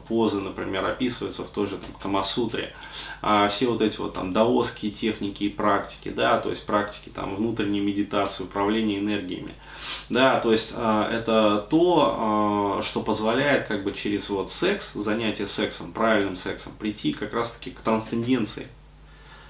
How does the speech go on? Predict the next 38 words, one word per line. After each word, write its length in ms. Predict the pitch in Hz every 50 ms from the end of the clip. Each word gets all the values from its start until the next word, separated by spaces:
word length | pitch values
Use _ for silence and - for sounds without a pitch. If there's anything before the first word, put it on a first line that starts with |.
| - - - - -
Да, 260 | 117 127 127 113 107
то 120 | - 107
есть, 280 | 104 101 - - - -
э, 840 | 90 104 104 104 101 101 101 101 101 101 101 101 98 95 95 92 90 -
начать 420 | 101 104 110 - - 139 131 -
вот, 220 | - 98 - - -
э, 20 | -
управлять 1120 | 90 95 95 95 92 92 90 90 87 - 76 65 85 101 101 110 107 107 113 123 127 120
там 140 | 123 101 98
своей 440 | - - - 110 113 120 120 113 107
энергией, 440 | 101 101 101 98 92 90 87 87 -
то 140 | - - -
есть, 260 | - - - - -
э, 300 | 92 90 92 92 90 87
накапливать 680 | 98 107 113 117 123 117 - - 104 98 98 92 92 -
её, 160 | 95 95 95
усиливать, 600 | 98 101 101 - - 131 120 107 95 87 87 -
то 80 | - -
есть 180 | - - -
использовать 520 | 101 - - - 127 120 110 107 104 104 104
секс 320 | - 165 180 185 - -
как, 280 | - - 123 120 - - - - - - - - - - -
э, 40 | - 104 104 104 101 101 98 98 - -
инструмент 680 | 113 113 - - 110 113 120 147 175 196 190 165 131
для, 600 | 107 104 117 127 139 139 139 131 123 110 - -
э, 400 | - 107 104 101 101 101 95 92 - - - -
получается, 480 | 110 107 107 - 127 120 120 - -
вот 140 | 101 98 98
движения 560 | 98 107 113 110 113 123 120 104 90 90 - -
там 200 | - - - 95
выше, 340 | 107 135 156 156 - - 117
выше, 360 | 110 113 127 131 127 - -
выше, 340 | 107 107 113 113 110 - -
как 260 | - - - - -
бы 160 | - - -
в 60 | - -
своём 320 | - - 104 107 104 101
там 160 | 95 - -